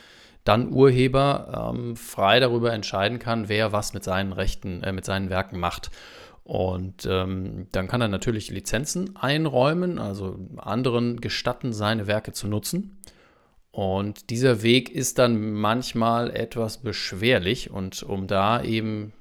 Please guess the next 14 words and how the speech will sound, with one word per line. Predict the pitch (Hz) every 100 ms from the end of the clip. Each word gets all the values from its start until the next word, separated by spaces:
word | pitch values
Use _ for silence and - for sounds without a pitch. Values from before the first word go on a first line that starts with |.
| - _
so, | - 101
so | 104
ein |
bisschen | 92 - 107
eine |
Möglichkeit | 107 - 120 110
zu | - 107
schaffen, | 117 117
das | 107 101
möglichst | 110 113 101 98 -
einfach | 110 127 - 120
und | 101
möglichst, | 104 101 98 - - - - - - _ -
ähm, | 95 92 92 92 90